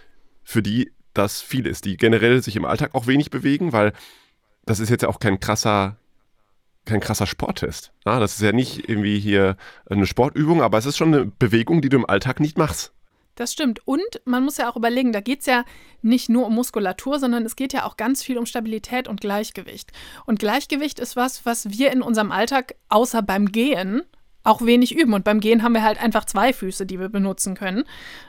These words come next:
Speaker 2: Und wenn ich mir so in Erinnerung rufe, dass, äh,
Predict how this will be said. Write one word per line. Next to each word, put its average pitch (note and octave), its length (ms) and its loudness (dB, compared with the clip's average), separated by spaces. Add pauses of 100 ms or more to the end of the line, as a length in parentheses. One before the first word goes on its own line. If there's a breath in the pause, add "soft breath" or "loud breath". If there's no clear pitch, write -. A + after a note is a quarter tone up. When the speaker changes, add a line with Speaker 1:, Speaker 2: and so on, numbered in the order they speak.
Speaker 2:
Und A#3 340 2 (840)
wenn A#3 220 4
ich C4 120 4
mir A#3 100 6
so B3+ 100 2
in A#3 60 8
Erinnerung C4+ 400 4
rufe, C#4+ 540 6
dass, A#3+ 400 0
äh, - 340 -4